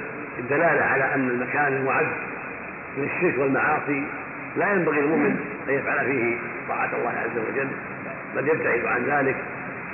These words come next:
إلا إذا غير هذا المكان بأن جعل مسجداً أو بيتاً للمؤمن وانتهت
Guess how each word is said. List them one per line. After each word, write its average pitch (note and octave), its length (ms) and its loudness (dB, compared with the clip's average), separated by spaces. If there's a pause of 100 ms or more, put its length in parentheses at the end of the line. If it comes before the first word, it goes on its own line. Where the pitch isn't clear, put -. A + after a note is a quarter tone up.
(600)
إلا D#3+ 280 4
إذا B2+ 380 2 (640)
غير D#3 280 6
هذا A2+ 320 2
المكان A#2 440 2 (520)
بأن A#2 200 0
جعل C3+ 260 4
مسجداً C3+ 480 2 (720)
أو A2+ 80 -2 (580)
بيتاً C#3 220 4
للمؤمن C3+ 540 2 (840)
وانتهت C#3+ 340 2